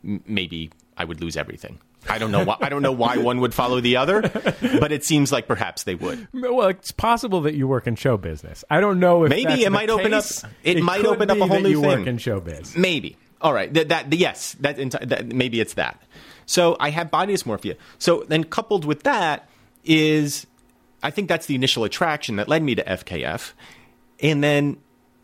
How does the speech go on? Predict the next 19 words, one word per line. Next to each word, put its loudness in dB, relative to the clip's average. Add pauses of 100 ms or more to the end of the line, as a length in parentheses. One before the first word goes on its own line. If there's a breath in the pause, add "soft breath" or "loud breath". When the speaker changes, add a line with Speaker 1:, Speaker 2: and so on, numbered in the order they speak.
(140)
Speaker 1:
I -4
look -2
at 0
him -4 (280)
and 0
I -2
see 0
somebody -2
who, 0
who 2
appears 2
to -2
my 2
eye -4 (800 soft breath)
to -2
be 2
somebody 0 (120)
utterly 2
bewildered 0